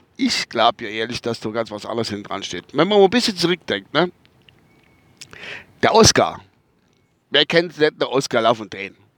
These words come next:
Ich kenne ihn gut, also wir waren ja fast so gut wie Perdue und, äh, war ja auch saarländischer Ministerpräsident seiner Zeit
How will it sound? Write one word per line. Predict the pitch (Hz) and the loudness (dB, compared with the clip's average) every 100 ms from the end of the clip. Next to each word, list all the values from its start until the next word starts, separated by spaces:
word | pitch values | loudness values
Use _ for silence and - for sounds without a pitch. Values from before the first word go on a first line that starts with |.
| _ _ _ _ _ | _ _ _ _ _
Ich | 151 - | -6 0
kenne | - - | 0 0
ihn | |
gut, | - 123 - | -6 -8 -8
also | 104 101 92 | -12 -12 -8
wir | 98 | -8
waren | 104 127 | -4 -2
ja | 131 120 | 0 0
fast | 131 127 | 0 0
so | 123 | -4
gut | 120 143 | -8 -8
wie | - | -8
Perdue | 107 101 127 175 196 - - - - - - | -6 -4 0 0 -2 -6 -20 -20 -20 -20 -18
und, | - 131 135 139 | 2 6 8 8
äh, | 135 131 123 - - - _ - | 8 8 4 -6 -20 -20 _ 0
war | 113 | 4
ja | 127 | 4
auch | 113 151 | 4 4
saarländischer | - 131 151 160 147 | 4 4 2 0 0
Ministerpräsident | 139 175 180 165 156 143 147 | 0 -2 -2 -2 -2 -2 -2
seiner | 139 139 139 | 2 4 2
Zeit | 139 127 131 135 | 2 4 4 2